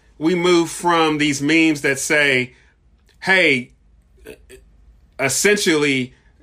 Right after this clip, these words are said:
government acts as our mother or father, determining when we move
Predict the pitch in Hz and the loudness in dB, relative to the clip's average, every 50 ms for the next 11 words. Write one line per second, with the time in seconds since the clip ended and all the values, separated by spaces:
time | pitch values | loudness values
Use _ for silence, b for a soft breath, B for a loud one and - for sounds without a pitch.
0 | - 123 143 156 175 185 196 185 175 165 156 - 135 151 156 160 151 - - - | -10 -2 0 0 2 2 2 2 2 0 0 0 0 0 2 0 0 -4 -6 -4
1 | 143 147 143 127 143 131 127 120 120 127 151 165 156 151 143 139 123 127 120 - | -2 -2 -2 0 0 0 0 0 0 0 0 0 0 0 -2 -2 -2 -4 -8 -8
2 | - - 170 170 180 185 - 123 104 101 95 92 101 127 131 - _ _ - 135 | -6 -2 2 2 4 4 2 0 -2 -6 -6 -6 -8 -10 -14 -20 _ _ -10 -10
3 | 127 - - 170 170 160 160 156 143 131 127 127 135 151 165 175 175 175 175 165 | -8 -6 -4 -2 0 0 0 0 -2 -2 -2 -2 -2 0 0 2 2 0 0 0
4 | 160 139 131 151 160 156 151 151 139 127 127 139 160 160 143 131 | -2 -2 -2 0 0 0 0 -2 -4 -4 -2 0 0 0 -2 -4